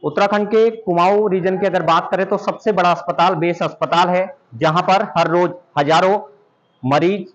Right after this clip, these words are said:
लगातार यहां इलाज के लिए पहुंचते हैं। इस वजह से क्योंकि उन्हें बेहतर सुविधा यहां मिलेगी और बेहतर इलाज के साथ ही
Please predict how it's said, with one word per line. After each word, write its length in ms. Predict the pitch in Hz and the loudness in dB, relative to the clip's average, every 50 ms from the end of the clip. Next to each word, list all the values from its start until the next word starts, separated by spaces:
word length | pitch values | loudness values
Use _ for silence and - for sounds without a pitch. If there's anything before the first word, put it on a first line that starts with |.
| _ - - - - | _ -20 -16 -8 -4
लगातार 480 | 120 139 160 190 208 208 208 185 180 | -2 0 2 2 2 2 2 0 2
यहां 440 | 185 180 165 165 165 165 180 - 156 | 2 0 2 2 2 2 0 0 0
इलाज 260 | 151 160 175 190 185 | 2 2 2 2 2
के 80 | - 214 | 0 -2
लिए 100 | 196 196 | -2 0
पहुंचते 460 | 196 185 165 165 170 160 - - 185 | 0 0 0 0 -2 -2 -2 -2 0
हैं। 220 | 175 160 - - _ _ _ _ _ _ _ _ _ _ _ - | 0 0 -4 -6 _ _ _ _ _ _ _ _ _ _ _ -2
इस 160 | 170 185 185 | -2 0 2
वजह 220 | 208 202 196 190 185 | 2 2 2 2 2
से 180 | 190 196 202 | 2 0 -2
क्योंकि 500 | 202 196 190 165 - 185 190 208 208 202 - _ _ _ _ _ _ _ _ _ - | 0 0 -2 -2 0 -2 -2 -2 -2 -6 -10 _ _ _ _ _ _ _ _ _ -4
उन्हें 400 | 151 165 175 165 175 196 196 - - - - | -2 0 0 0 0 -2 -4 -8 -12 -16 -14
बेहतर 500 | 117 117 139 170 160 170 175 220 226 208 | -8 -2 0 0 0 0 2 0 0 0
सुविधा 320 | 214 208 180 185 175 190 | 0 0 0 2 2 2
यहां 200 | 185 175 170 180 | 2 2 2 0
मिलेगी 340 | 180 170 170 175 170 180 190 | 0 0 0 0 0 2 2
और 160 | 185 185 170 | 2 2 2
बेहतर 320 | 156 151 156 156 - 190 | 2 0 2 2 0 0
इलाज 300 | 185 165 160 165 185 185 | 2 2 2 2 2 2
के 120 | - - 180 | 0 -4 -4
साथ 200 | 165 165 165 170 | -2 0 -2 0
ही 260 | 165 175 175 190 196 | 0 0 -2 -2 -4